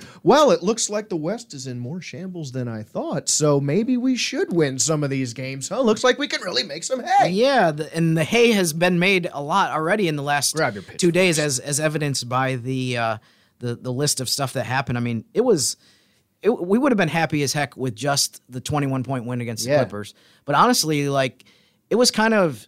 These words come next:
Speaker 2: stunning as the weekend progressed if you were paying really close attention to all the scores. It was kinda like, wait, Mavericks just lost at home to the
Speaker 1: Yeah.
Speaker 2: Hornets. So they'll, they'll beat them on Sunday when they play them again in Charlotte. Nope, that didn't happen.
Speaker 1: Yeah.
Speaker 2: And then, like we said with l-,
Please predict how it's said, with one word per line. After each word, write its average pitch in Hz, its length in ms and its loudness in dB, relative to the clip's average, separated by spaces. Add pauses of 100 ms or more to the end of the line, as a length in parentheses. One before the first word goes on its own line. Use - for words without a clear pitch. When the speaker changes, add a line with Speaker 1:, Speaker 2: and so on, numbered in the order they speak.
(140)
Speaker 2:
stunning 170 640 2
as 135 260 -2
the 131 80 -8
weekend 135 380 -4
progressed 123 580 -4
if 110 140 -12
you 131 100 -4
were 127 100 -4
paying 131 360 -4
really 139 200 -2
close 135 240 -6
attention 131 420 -4
to 127 40 -2
all 120 120 -2
the 117 100 -8
scores. 135 500 -4 (380)
It - 40 -6
was 135 120 -2
kinda 147 260 0
like, 131 320 0 (240)
wait, 131 300 -4 (1080)
Mavericks 151 340 2
just 185 140 0
lost 165 240 2
at 127 80 -2
home 160 300 0
to - 140 -2
the 131 100 0
Speaker 1:
Yeah. 117 60 0
Speaker 2:
Hornets. 180 240 0 (200)
So 202 120 2
they'll, 247 120 6
they'll 247 140 6
beat 240 160 2
them 185 160 4
on 143 120 2
Sunday 208 320 2
when 147 120 0
they 135 100 -4
play 151 180 -2
them 135 120 -2
again 139 580 -2
in 131 120 -6
Charlotte. 143 420 2
Nope, 143 220 0
that 139 100 -4
didn't 127 160 -4
happen. 113 380 -6
Speaker 1:
Yeah. 190 340 -4
Speaker 2:
And 143 140 0
then, 147 320 2
like 143 180 -2
we 143 80 -2
said 139 240 2
with 127 200 -8
l-, 123 140 -12